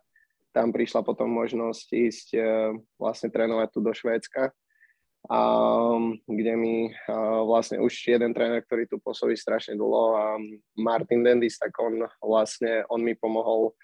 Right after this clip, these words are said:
a, sa dostať ku nejakým kontaktom tu na vo Švédsku a, a vlastne teraz som tu, a, dva roky som tu pôsobil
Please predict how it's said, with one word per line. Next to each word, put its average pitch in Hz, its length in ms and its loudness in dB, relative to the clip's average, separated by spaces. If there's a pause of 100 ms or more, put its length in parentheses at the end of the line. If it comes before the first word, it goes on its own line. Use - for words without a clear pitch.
(400)
a, 107 160 2
sa 110 160 -2
dostať 113 400 0
ku 120 80 -2
nejakým 113 400 -4
kontaktom 110 480 -6
tu 117 160 -4
na 113 160 0
vo 110 80 0
Švédsku 117 720 0
a, 113 320 -4
a - 0 - (1040)
vlastne 117 320 0
teraz 117 240 0
som 117 240 -4
tu, 117 400 -2 (720)
a, 117 240 0
dva 123 320 4
roky 127 160 -4
som 123 160 -6
tu 117 80 -4
pôsobil 120 640 0